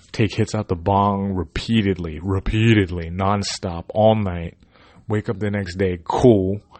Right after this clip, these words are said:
eat one time, go work out with a donut and some orange juice in my stomach, you feel me? Get that done, be sore, and still go and,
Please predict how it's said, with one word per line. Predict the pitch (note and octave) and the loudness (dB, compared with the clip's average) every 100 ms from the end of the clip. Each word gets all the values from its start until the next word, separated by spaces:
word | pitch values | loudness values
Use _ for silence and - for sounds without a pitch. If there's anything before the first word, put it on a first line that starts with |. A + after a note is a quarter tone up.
| _ - - - | _ -20 -18 -8
eat | B2+ A2 | -6 -6
one | G2+ A2 A#2 A#2+ | -4 0 0 0
time, | G#2 G2+ F2+ E2+ | 0 -2 -2 -4
go | F#2+ F#2+ G#2+ | -4 2 4
work | A2 A2 G#2 A2 | 4 2 0 -2
out | F#2+ F#2 - _ _ _ - _ | -4 -4 -10 _ _ _ -20 _
with | G2+ F#2+ | -6 -2
a | F#2+ | -2
donut | F#2 G#2 G#2 G2 | 2 4 4 2
and | G2+ F#2+ | 0 -2
some | G#2 F#2+ | -2 0
orange | G#2 G2 | 2 0
juice | - G2 - | 0 -4 -2
in | F#2+ | -4
my | F#2 | -4
stomach, | - G#2 F#2 D#2+ - - _ - - _ _ | -4 -2 -2 -4 -12 -16 _ -20 -20 _ _
you | F#2 | -10
feel | E2 G2 | -4 -2
me? | F#2+ F#2+ G2 _ _ - _ _ _ - F#2+ | 0 -2 -6 _ _ -20 _ _ _ -20 -6
Get | A#2 A#2+ | -4 -2
that | A#2+ B2 G#2 G2 | -2 -2 -2 2
done, | A#2 G2 F#2 G2+ _ _ _ F2+ | 4 4 0 -6 _ _ _ -10
be | F2+ A2 | -6 -6
sore, | - - - A#2 G2 F#2 G2 _ G2+ | -6 -4 2 2 2 -4 -10 _ -12
and | F#2+ | -12
still | - - G#2+ G2 | -12 -6 -4 0
go | G2+ G2+ | 0 0
and, | F#2 F#2 | -2 -6